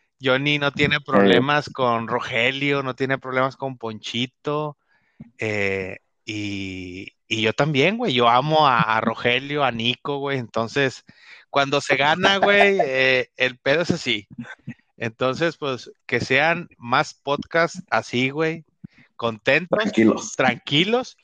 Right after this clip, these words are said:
Speaker 1: y pues la otra semana, güey, platicamos de Chivas y,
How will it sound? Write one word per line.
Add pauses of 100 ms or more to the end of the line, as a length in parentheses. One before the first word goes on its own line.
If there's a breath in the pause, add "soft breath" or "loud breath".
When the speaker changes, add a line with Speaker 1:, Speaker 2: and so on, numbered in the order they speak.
(320 loud breath)
Speaker 1:
y
pues
la
otra
semana,
güey,
platicamos
de
Chivas (580 loud breath)
y,